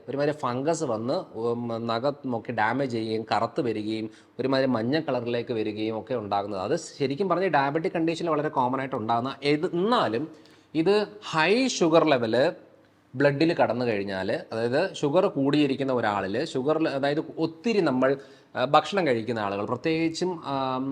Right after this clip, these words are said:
മധുര സാധനങ്ങൾ, ബേക്കറി സാധനങ്ങളും മരിയാഹാരങ്ങളും കൂടുതൽ കഴിക്കുന്ന ആളുകളിൽ എപ്പോഴും രക്തത്തിൽ നല്ല അളവിൽ ഷുഗർ കാണും. അപ്പോൾ ഈ ഷുഗർ, ഉം, ഈ ഫംഗസിൻ്റെ മെയിൻ ഫുഡ് എന്ന് പറയുന്നത് ഷുഗറാണ്.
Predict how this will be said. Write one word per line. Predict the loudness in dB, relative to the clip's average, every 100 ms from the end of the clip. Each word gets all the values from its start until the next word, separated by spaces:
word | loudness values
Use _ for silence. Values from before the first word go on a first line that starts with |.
| -8 -12 -4
മധുര | 0 2 2
സാധനങ്ങൾ, | 2 0 -2 -2
ബേക്കറി | 0 -2 -2 -4
സാധനങ്ങളും | -4 -2 -2 -2
മരിയാഹാരങ്ങളും | -2 -2 -4 -4 -4 -4
കൂടുതൽ | 0 4 6 4
കഴിക്കുന്ന | 0 -2 -4 -4
ആളുകളിൽ | -4 -4 -4 -6 -8 -10 -20 -6
എപ്പോഴും | -4 0 0
രക്തത്തിൽ | 2 0 -2 -2 -2
നല്ല | -2 -2 0 0
അളവിൽ | 2 0 -2 -6 -8 -14 -12
ഷുഗർ | -8 -4 -4
കാണും. | -4 -6 -8
അപ്പോൾ | -4
ഈ | 0 2
ഷുഗർ, | 2 2 4 4 6 4 4 -2 -16 -6
ഉം, | -2 0 0 0
ഈ | -2 0
ഫംഗസിൻ്റെ | 2 2 2 2 2
മെയിൻ | 2 2
ഫുഡ് | 0 0
എന്ന് | 2
പറയുന്നത് | 2 0 -2
ഷുഗറാണ്. | -2 -2 -2 -4